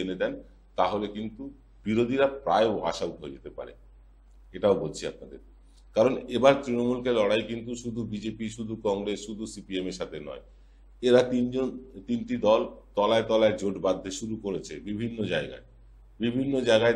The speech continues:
দেখবেন যেখানে বিজেপি প্রার্থী দিচ্ছে সেখানে সিপিএম বা কংগ্রেস এমন প্রার্থী দেবে বা দেবেই না, এমন প্রার্থী হয়তো দিল যার কোনো গ্রহণযোগ্যতা নেই, এরকম প্রার্থী দেবে। আবার উল্টোটাও হতে পারে, সিপিএম যেখানে স্ট্রং প্রার্থী দেবে সেখানে হয়তো বিজেপি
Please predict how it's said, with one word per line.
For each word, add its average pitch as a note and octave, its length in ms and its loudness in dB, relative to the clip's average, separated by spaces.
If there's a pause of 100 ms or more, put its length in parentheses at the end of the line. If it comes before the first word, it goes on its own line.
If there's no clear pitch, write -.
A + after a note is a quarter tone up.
দেখবেন G#2+ 300 -4 (140)
যেখানে G#2 220 -2 (100)
বিজেপি G#2 380 -6
প্রার্থী G2 340 -2
দিচ্ছে G#2+ 260 -10 (440)
সেখানে G#2+ 280 0 (420)
সিপিএম A2 420 -2
বা G#2 60 4 (120)
কংগ্রেস G2+ 300 0
এমন G#2+ 240 0 (100)
প্রার্থী A2+ 300 0
দেবে G2 260 -2 (100)
বা G2+ 60 2 (140)
দেবেই B2 280 2 (100)
না, F2 60 -2 (840)
এমন C#3 140 2 (100)
প্রার্থী C3 320 2
হয়তো A2+ 180 2 (120)
দিল G2 120 -4 (200)
যার G2+ 140 6 (100)
কোনো G#2+ 120 -4 (100)
গ্রহণযোগ্যতা E2 760 -6
নেই, C2+ 120 -20 (480)
এরকম G#2+ 300 -2
প্রার্থী A2 220 2
দেবে। G2+ 240 -4 (420)
আবার B2+ 220 8 (120)
উল্টোটাও A2+ 460 4
হতে E2 200 -6
পারে, D#2+ 120 -4
সিপিএম B2 460 -6
যেখানে A#2 280 0
স্ট্রং A2+ 180 2 (120)
প্রার্থী G#2+ 240 0
দেবে G2+ 280 -6
সেখানে G2+ 260 -2
হয়তো F#2 180 -8 (100)
বিজেপি F2+ 280 -10